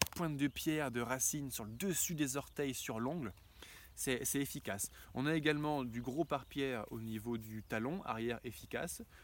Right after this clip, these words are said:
Bon, c'est, par contre, il n'y en a pas sur le côté latéral. Mais vu qu'on a la, sur le côté, hein, c'est mou. Euh,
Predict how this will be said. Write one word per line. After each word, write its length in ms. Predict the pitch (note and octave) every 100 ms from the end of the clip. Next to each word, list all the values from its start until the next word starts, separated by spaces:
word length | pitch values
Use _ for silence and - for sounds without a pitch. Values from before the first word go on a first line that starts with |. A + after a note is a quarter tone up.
| -
Bon, 100 | A2+
c'est, 200 | - A#2 - - - -
par 120 | B2
contre, 180 | D3 D3
il 40 | C3
n'y 40 |
en 40 |
a 20 | A2+
pas 140 | C3+
sur 100 | -
le 60 | A#2
côté 420 | A#2+ - A#2+ A2+
latéral. 520 | G#2+ G#2+ C3 G#2 D3+ B3 - - - - -
Mais 180 | C3 F3
vu 220 | C3+ F#3+
qu'on 340 | - F#3+ D#3+
a 120 | D#3+ D#3
la, 400 | A2+ G2+ F#2+ F#2 - - - -
sur 160 | -
le 40 | A#2+
côté, 300 | B2+ C3+ A2+
hein, 60 |
c'est 160 | - G#2+
mou. 180 | A#2+ D#3 - - - - - -
Euh, 360 | G2 F#2 F2+